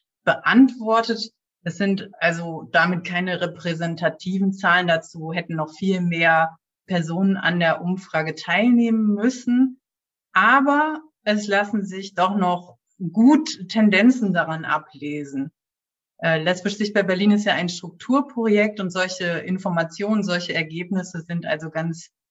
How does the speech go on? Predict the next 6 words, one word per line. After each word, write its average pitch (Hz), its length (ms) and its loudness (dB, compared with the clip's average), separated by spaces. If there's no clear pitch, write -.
entscheidend 180 580 2
auch 170 140 2
für - 120 -16
unsere 165 340 -8
weitere 160 460 -2
Projektarbeit. 151 1000 -4